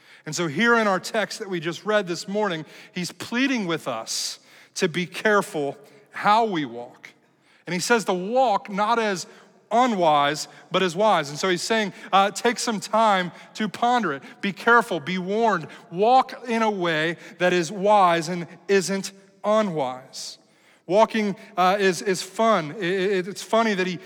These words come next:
uses that language. And so we see walking as something that is both intentional and directional. Right? If I get up off of my chair and I begin walking, I'm walking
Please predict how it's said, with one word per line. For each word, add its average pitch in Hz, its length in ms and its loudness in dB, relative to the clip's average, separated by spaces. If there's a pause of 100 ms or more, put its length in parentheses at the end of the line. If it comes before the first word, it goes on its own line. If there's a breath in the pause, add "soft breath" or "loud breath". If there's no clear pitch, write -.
(160 loud breath)
uses 185 460 -2
that 190 160 0
language. 185 680 -6 (300 loud breath)
And 175 120 -4
so 208 140 -2
we 190 140 0
see 240 380 -2
walking 190 680 -2 (220 loud breath)
as 170 200 -2
something 208 460 -2
that 175 140 -2
is 151 100 -8
both 175 260 -2
intentional 220 720 -4 (260 loud breath)
and 190 140 -4
directional. 185 600 -2 (400 soft breath)
Right? 190 220 4
If 185 140 0
I 185 100 2
get 196 340 -4
up 208 380 2 (220 loud breath)
off 208 320 4
of 180 180 -4
my 180 220 0
chair 208 340 0
and 175 80 0
I 165 120 0
begin 165 360 -6
walking, 180 540 0 (240 loud breath)
I'm 185 220 2
walking 190 580 2